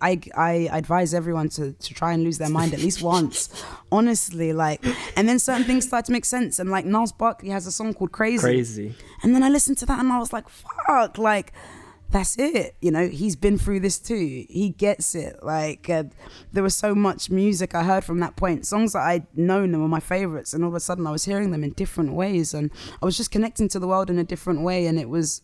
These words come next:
Speaker 1: amazing. And as difficult as this journey can be sometimes, and as isolating as it can feel, I, I feel so honored to be on it.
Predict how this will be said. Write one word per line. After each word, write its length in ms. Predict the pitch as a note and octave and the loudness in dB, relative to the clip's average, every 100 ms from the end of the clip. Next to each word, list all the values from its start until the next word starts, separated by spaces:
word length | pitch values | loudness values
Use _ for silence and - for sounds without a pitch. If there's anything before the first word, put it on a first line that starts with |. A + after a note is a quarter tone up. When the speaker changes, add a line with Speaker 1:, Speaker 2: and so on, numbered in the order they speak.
| - | -2
Speaker 1:
amazing. 580 | E3 E3 F3 D#3 D3+ | 0 2 0 0 -2
And 180 | D3 D3+ - - - - - | -2 -4 -6 -18 -20 -16 -2
as 120 | E3+ | -2
difficult 500 | - A3 D#3 F#3+ E3+ | 0 -4 -2 -2 0
as 200 | D#3 C#3+ | 0 -2
this 140 | E3 | -4
journey 320 | - E3+ F3 D3+ | -4 0 0 0
can 180 | D3+ D3 | -2 -2
be 120 | D#3+ | -2
sometimes, 600 | - D#3 C#3+ D#3 A3 - _ - | -2 -6 -4 -6 -6 -12 _ -10
and 140 | D3 D3+ | 0 0
as 120 | D3 | 0
isolating 600 | C#3+ E3 - E3 D#3 D#3 | -2 -2 -2 -4 0 0
as 100 | D3 | 0
it 120 | D3+ | -4
can 140 | - D3 | -4 -6
feel, 360 | - E3+ C#3+ | -2 -2 -2
I, 160 | C#3 - - - - D3+ | -8 -12 -16 -12 -4 -2
I 40 | |
feel 220 | D3 D#3+ | -2 -4
so 260 | C#3+ D#3 D3+ | -4 -4 -4
honored 260 | D3 C3+ - - | -4 -4 -10 -8
to 80 | D3+ | -6
be 140 | D3 | -6
on 120 | C3+ | -8
it. 100 | - | -12